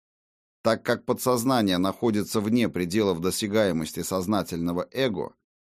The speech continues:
желания, изгнанные в нижние этажи, выходят из-под контроля эго, и когда они причиняют хлопоты, эго мало что может сделать, пока они не вернутся на свет.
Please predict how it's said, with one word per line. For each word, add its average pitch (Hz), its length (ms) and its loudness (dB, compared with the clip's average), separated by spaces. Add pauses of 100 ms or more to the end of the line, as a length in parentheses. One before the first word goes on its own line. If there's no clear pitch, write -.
(260)
желания, 123 800 2
изгнанные 107 580 2
в 104 100 2
нижние 85 600 2
этажи, 113 420 0
выходят 147 600 0
из-под 120 340 -4
контроля 123 580 2 (100)
эго, 78 460 -2 (480)
и 78 80 -6
когда 95 360 2
они 90 200 2
причиняют 85 680 -2
хлопоты, 139 640 -4 (400)
эго 156 400 2
мало 139 460 4
что 135 300 0
может 117 420 4
сделать, 117 540 0
пока 90 400 0
они 92 240 2
не 117 140 6
вернутся 82 560 -2
на 85 140 -2
свет. - 480 -12